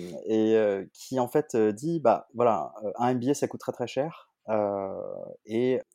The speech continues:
pour se former, heu, sur, heu, sur les thématiques d'un M B A, il y a pas besoin forcément de, il y a pas besoin de payer, euh, les droits d'entrée, euh, pour aller dans un M B A. On peut directement aussi aller, euh, se former sur les livres,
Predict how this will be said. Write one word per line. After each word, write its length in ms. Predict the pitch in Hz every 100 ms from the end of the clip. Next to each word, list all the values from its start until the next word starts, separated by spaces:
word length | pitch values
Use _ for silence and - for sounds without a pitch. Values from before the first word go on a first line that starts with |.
| _
pour 180 | - 135
se 120 | -
former, 480 | 127 127 123 127 131
heu, 280 | 120 98 95 -
sur, 420 | - - 117 104
heu, 180 | 98 95 - _ _
sur 240 | - - 110
les 80 |
thématiques 360 | 110 117 113 127
d'un 160 | 117 110
M 80 |
B 160 | 104 107
A, 100 | 139
il 40 |
y 40 | 131
a 40 |
pas 160 | 123 117
besoin 240 | 120 127
forcément 480 | 127 110 - 110 131
de, 360 | 110 98 98 98 101 _ _ _ _ _ - -
il 40 |
y 20 |
a 40 | 104
pas 120 | 113
besoin 280 | 117 110 123
de 60 | -
payer, 400 | 127 117 123 127
euh, 180 | 117 98 - - - _ 110
les 60 |
droits 200 | 104 123
d'entrée, 460 | 127 117 - 131 127
euh, 200 | 107 101 -
pour 100 | -
aller 120 | 110 117
dans 80 |
un 60 | 110
M 80 | 104
B 100 | 110
A. 60 |
On 80 | 147
peut 140 | - 120
directement 540 | 117 110 - 113 131
aussi 300 | 117 - 123
aller, 260 | 107 117 117
euh, 140 | 98 - 50
se 120 | - -
former 200 | 104 123
sur 180 | -
les 100 | 98
livres, 380 | 104 151 117 95